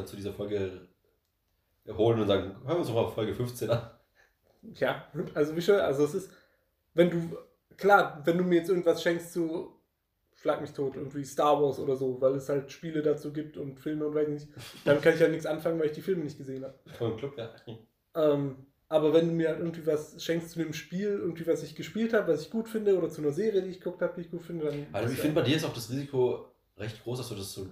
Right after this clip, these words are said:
Speaker 1: schon besitzt.
Speaker 2: Das, ja, das ist halt natürlich
Speaker 1: Weil du hast doch von jedem Scheiß die super Special
Speaker 2: Nicht von jedem.
Speaker 1: Von fast jedem Scheiß den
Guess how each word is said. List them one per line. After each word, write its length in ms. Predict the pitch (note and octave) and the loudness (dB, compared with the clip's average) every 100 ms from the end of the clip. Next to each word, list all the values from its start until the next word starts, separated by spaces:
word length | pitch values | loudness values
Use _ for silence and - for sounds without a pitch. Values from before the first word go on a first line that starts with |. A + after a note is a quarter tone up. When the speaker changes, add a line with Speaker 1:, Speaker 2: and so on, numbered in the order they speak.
| - | -14
Speaker 1:
schon 140 | - G2 | -10 -8
besitzt. 200 | E2 C#3 | 0 0
Speaker 2:
Das, 280 | - G2 | 0 2
ja, 360 | D#3+ F3 D#3 - | 6 6 4 0
das 160 | E3 E3 | -2 -2
ist 120 | F#3+ | 2
halt 140 | G3+ G3 | 4 4
natürlich 540 | F#3 G3+ F#3 E3+ - _ - | 0 -4 -6 -8 -16 _ 2
Speaker 1:
Weil 240 | G#2+ A2 | 4 4
du 120 | G#2 C3 | 4 2
hast 120 | D#3+ | 2
doch 80 | - | -2
von 160 | B2+ | 0
jedem 240 | C#3+ E3+ D#3+ | 0 0 -4
Scheiß 440 | - C#3+ D3+ - | 0 0 0 -4
die 260 | B2+ B2+ B2 | -6 -4 -4
super 500 | C#3 D3+ C#3+ C#3 C3+ | -4 2 4 4 2
Special 500 | - - C3+ - D3 | -2 -2 -2 0 2
Speaker 2:
Nicht 220 | - C3 | 4 4
von 280 | - F4 G3 | 2 2 2
jedem. 920 | D3 - D3 C3+ C#3+ D#3 F3+ A#3 C4+ - | -2 -8 -6 -6 -6 -2 -2 -2 -6 -4
Speaker 1:
Von 280 | C#3+ C3+ - - _ | 0 0 -2 -14 _
fast 460 | - - A3+ - G#2+ | -14 -6 -6 -6 -4
jedem 260 | G#2+ G#2 | -2 -2
Scheiß 480 | G#2 A2+ B2 - - _ _ _ - | -2 0 0 -2 -8 _ _ _ -2
den 300 | A#2+ B2+ | 0 0